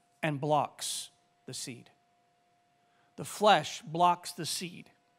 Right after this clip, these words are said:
And God wants to contend and deal with the flesh in you. Lord, we love you very much. We're thankful for today. We're thankful for who you are. We're thankful for your word. God,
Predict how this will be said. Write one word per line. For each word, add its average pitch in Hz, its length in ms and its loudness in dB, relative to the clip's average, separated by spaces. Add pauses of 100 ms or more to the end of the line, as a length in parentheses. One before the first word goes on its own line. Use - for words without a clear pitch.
(1500)
And 147 160 -8
God 170 340 6
wants 151 220 -4
to - 100 -12
contend 147 600 -6
and 143 120 -6
deal 151 220 -4
with 127 160 -6
the - 80 -12
flesh 120 460 -10
in 123 100 -10
you. 113 220 -12 (420)
Lord, 151 140 -2
we 156 60 2
love 156 200 6
you 156 80 0
very 147 220 2
much. 139 320 -2
We're 135 100 -6
thankful 139 340 -4
for 139 160 -10
today. 135 380 -6 (800)
We're - 80 -16
thankful 151 400 -6
for - 160 -12
who 147 160 -6
you 156 220 -4
are. 110 200 -10 (680)
We're - 140 -6
thankful 180 500 -2
for 147 220 -8
your 139 140 -4
word. 117 360 -8 (1700)
God, 160 340 6